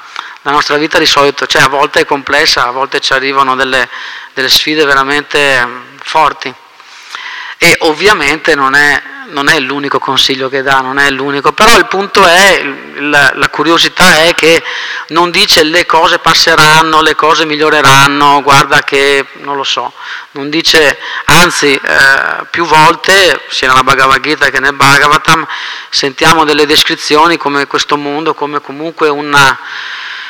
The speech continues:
una grande, una importante fonte di sofferenza. Eh, sarva dukkam, c'è tutta sofferenza nel mondo.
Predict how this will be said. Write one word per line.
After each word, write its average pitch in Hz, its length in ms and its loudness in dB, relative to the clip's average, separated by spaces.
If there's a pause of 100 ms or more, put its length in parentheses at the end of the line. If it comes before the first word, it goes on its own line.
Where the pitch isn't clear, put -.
(460)
una 233 300 0 (160)
grande, 190 440 2 (480)
una 180 320 0 (180)
importante 185 680 0
fonte 160 340 -2
di 143 80 0
sofferenza. 120 920 -2 (140)
Eh, 127 640 -2
sarva 127 440 2
dukkam, 156 840 2
c'è 127 280 -2
tutta 147 300 -4
sofferenza 139 680 -2
nel 143 140 -4
mondo. 147 640 -2